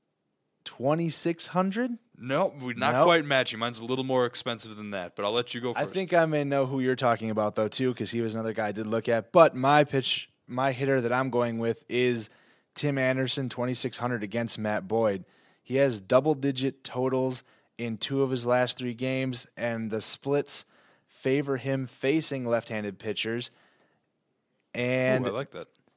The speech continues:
Speaker 1: even though Matt Boyd's been decent on the mound, I still think at twenty-six hundred, the price is still there for some value.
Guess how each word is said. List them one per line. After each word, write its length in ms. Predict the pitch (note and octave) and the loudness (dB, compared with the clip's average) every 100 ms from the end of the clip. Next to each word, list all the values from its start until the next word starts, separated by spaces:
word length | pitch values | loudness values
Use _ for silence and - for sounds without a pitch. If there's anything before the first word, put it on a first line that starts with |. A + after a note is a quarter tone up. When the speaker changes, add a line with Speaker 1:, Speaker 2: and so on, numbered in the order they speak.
| _ | _
Speaker 1:
even 360 | - F3 F3+ F3 | -2 2 4 6
though 480 | E3 E3 E3 D#3 - - | 8 10 10 8 4 -2
Matt 300 | C3+ D3 C#3 | 2 4 4
Boyd's 220 | D3 C#3+ | 2 2
been 100 | C3 | 0
decent 240 | D3 C#3+ | 0 0
on 80 | C3+ | 0
the 60 | B2+ | 0
mound, 420 | C3+ C#3 C#3 B2+ - _ _ - | 2 4 2 0 -10 _ _ -6
I 100 | - | -2
still 260 | - E3+ | 2 4
think 220 | E3 F3 C3+ | 4 2 0
at 80 | |
twenty-six 420 | - D#3 D3 C#3 C3 | 0 0 0 -2 -2
hundred, 220 | C3+ A#2+ | -2 -2
the 80 | G#2+ | -4
price 420 | - B2+ C#3+ C3 | 0 2 2 -2
is 80 | A2 | -4
still 400 | - C3+ C#3 B2+ | -4 -2 -2 0
there 340 | A#2 B2 C3 | 0 0 0
for 180 | A#2 A#2 | -2 -4
some 240 | - G#2 | -4 -8
value. 520 | F#2 A2 A2 G#2 F2+ | -2 0 0 -2 -6